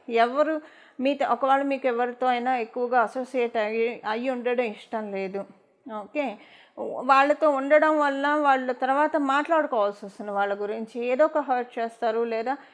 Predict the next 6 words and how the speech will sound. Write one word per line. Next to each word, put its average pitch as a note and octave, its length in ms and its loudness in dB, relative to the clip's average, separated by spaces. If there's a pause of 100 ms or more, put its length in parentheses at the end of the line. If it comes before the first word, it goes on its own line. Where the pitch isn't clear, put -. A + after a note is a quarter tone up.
(140)
ఇన్కన్వీనియన్స్ D4 800 0
ఉంటుంది, G#3+ 320 -8
వాళ్ళతోటి G#3+ 480 0
మీకు B3 180 -6
కంఫర్ట్ B3 440 -6
ఉండదు. F#3 380 -8